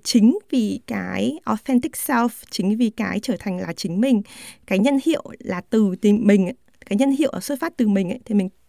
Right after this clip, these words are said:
quyết định chủ động là mình không làm cái điều đấy. Bởi vì mình không muốn rằng là cái hình ảnh của mình thực tế nó quá là sai khác với cái hình ảnh của mình ở trên mạng.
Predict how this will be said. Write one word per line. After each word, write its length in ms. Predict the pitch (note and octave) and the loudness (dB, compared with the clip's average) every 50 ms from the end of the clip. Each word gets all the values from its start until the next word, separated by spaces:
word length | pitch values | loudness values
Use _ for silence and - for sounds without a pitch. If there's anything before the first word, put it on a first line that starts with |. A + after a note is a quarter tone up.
| _ | _
quyết 120 | _ - E4 | _ -4 -2
định 140 | D#4+ C#4+ B3+ - - _ _ _ _ _ _ | -2 -2 -4 -6 -16 _ _ _ _ _ _
chủ 160 | - - A#3 F3 | 0 0 2 4
động 180 | G#3+ - - | 4 2 0
là 60 | - | -2
mình 120 | - F3+ G3 | -6 -6 -4
không 120 | - B3 | 0 0
làm 140 | B3 A#3 G3+ | 2 2 0
cái 60 | G3+ | 0
điều 120 | G#3 G#3+ F#3 | -2 -2 -2
đấy. 280 | E3+ E3+ E3 G3+ B3+ - - - - - - - | -4 -4 -4 -6 -6 -8 -10 -18 -18 -18 -6 0
Bởi 100 | - B3 | 4 6
vì 120 | A3+ B3 | 8 8
mình 140 | B3 A#3+ A#3 | 8 8 6
không 240 | B3 - D#4+ D#4 D4+ | 4 0 -4 -2 0
muốn 260 | C#4 A#3+ G#3 G#3 A#3 | 2 2 2 2 0
rằng 160 | C4+ C#4+ B3+ | 2 2 0
là 180 | A3 G#3 F#3+ G3 - - - - - _ | 2 2 0 -2 -4 -10 -18 -20 -12 _
cái 100 | - G#3+ | -2 0
hình 180 | A#3+ C#4 A#3+ B3+ | 2 4 4 4
ảnh 120 | A3 F3 | 2 2
của 80 | - F#3+ | 0 0
mình 160 | G3 F#3+ F#3+ | 0 0 0
thực 220 | - A3 - _ | -2 -6 -6 _
tế 180 | - G3 F3 F#3 | 0 0 0 0
nó 100 | F#3+ F#3 - - - | -2 -6 -8 -12 -18
quá 280 | _ - A3 G#3+ A3+ E4 | _ -2 2 2 2 2
là 80 | G4 F4 | 0 -2
sai 240 | - - D#4+ D4+ | -4 -4 -4 -4
khác 400 | D4 - - F4+ F#4+ G4+ - _ | -6 -6 -6 -6 -6 -6 -8 _
với 100 | - A3+ | -6 -4
cái 120 | - A3+ A#3+ | -2 0 0
hình 100 | B3 A3 | 0 0
ảnh 200 | - G#3 F#3 D#3+ | 0 -2 -4 -4
của 120 | - - | -6 -6
mình 200 | E3 F3 F3+ F3 | -6 -6 -6 -6
ở 80 | E3 D#3+ | -8 -6
trên 200 | - - A3+ A3+ | -4 0 2 2
mạng. 200 | A#3 A#3+ - | 2 2 0